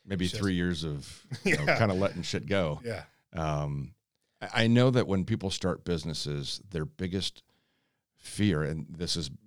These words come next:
Speaker 1: this was me before I started mine, was I, I either didn't think I was good enough to start my business,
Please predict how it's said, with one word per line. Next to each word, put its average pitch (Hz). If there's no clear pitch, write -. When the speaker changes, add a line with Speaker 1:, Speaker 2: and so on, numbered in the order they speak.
Speaker 1:
this 85
was 76
me 90
before 76
I 76
started 71
mine, 76
was 67
I, 85
I 87
either 110
didn't 92
think 87
I 85
was 76
good 85
enough 80
to -
start -
my 73
business, 69